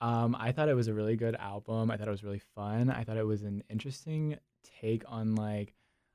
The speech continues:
uh, self-empowerment, female empowerment kind of album.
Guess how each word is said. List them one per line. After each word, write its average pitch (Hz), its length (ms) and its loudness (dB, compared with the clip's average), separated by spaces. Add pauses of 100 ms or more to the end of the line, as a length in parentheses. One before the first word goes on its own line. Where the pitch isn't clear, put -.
(140)
uh, 104 440 2
self-empowerment, 104 960 0
female 107 420 0
empowerment 120 540 4
kind 123 220 -2
of 120 80 2
album. 123 840 6